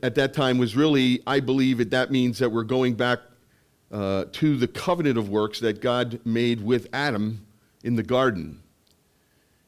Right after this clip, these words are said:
Because he says there, "To those who by patience and well-doing seek for glory and honor and immortality, he will give life."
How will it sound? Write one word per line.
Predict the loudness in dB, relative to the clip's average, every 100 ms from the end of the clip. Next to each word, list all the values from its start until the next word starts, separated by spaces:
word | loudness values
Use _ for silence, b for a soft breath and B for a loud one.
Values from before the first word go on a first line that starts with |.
| _ _ _
Because | -4 2 2
he | 2
says | 2 2 2
there, | 2 0
"To | 0
those | 4 6 4 2
who | 2
by | 2
patience | 2 2 2 2 -2 -2
and | 0
well-doing | 2 2 2 2 4 2
seek | -2 -4 -6 -4
for | -6
glory | -2 0 2 4 2
and | 2
honor | 2 2 2 2
and | 2
immortality, | 2 2 0 -2 -2 0 0
he | 0
will | 0
give | 0 0 0
life." | -2 -2 -6 -14